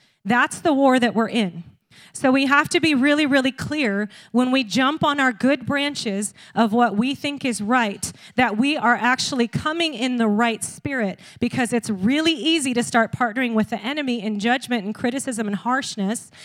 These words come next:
dishonor, and all those things on this tree.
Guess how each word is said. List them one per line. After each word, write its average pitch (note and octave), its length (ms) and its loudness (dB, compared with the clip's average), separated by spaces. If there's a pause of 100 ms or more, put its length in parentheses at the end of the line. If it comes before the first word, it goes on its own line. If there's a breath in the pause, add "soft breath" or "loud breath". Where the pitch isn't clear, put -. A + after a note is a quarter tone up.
(180 loud breath)
dishonor, B3+ 800 0 (240 loud breath)
and A3+ 140 0
all A3+ 140 4
those A#3 200 2
things A#3+ 280 -4
on G#3 260 -2
this G#3 240 -6
tree. F3 380 -8